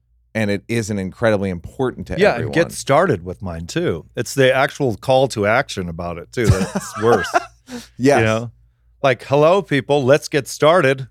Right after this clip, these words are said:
Speaker 2: I'm offended. Let's get
Speaker 1: Yeah.
Speaker 2: to work." You know?
Speaker 1: Yeah. Okay, this is a good one. Well, all right, we did, I don't even know if we avoided, uh, if we talked about avoiding conflict. I think we did.
Speaker 2: I,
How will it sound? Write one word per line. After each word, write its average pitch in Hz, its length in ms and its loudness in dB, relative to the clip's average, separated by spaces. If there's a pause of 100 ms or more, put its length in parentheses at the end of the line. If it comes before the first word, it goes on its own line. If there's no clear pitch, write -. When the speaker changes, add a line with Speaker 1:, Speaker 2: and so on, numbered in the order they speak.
(120)
Speaker 2:
I'm 139 140 -6
offended. 139 600 0 (120)
Let's 123 200 -4
get 135 120 2
Speaker 1:
Yeah. 147 100 6
Speaker 2:
to 143 60 0
work." 170 440 2 (320)
You 110 80 -6
know? 104 100 0
Speaker 1:
Yeah. 208 200 2 (720)
Okay, 101 320 2
this 87 160 -4
is - 40 -14
a 90 40 -16
good 76 180 -6
one. 73 180 -10 (760)
Well, 151 180 2
all 139 60 0 (140)
right, 117 140 -2
we 143 180 2
did, 165 140 4
I 127 160 2
don't 151 160 0
even 110 160 0
know 101 80 4
if 92 60 -4
we 98 160 2
avoided, 90 480 0 (120)
uh, 90 60 -2
if 90 260 0
we 92 120 -4
talked 104 260 -2
about 85 140 -2
avoiding 80 280 -6
conflict. 80 440 -8 (120)
I 120 160 2
think 117 280 -8
we 104 80 -2
did. 95 180 -4 (320)
Speaker 2:
I, 147 220 -2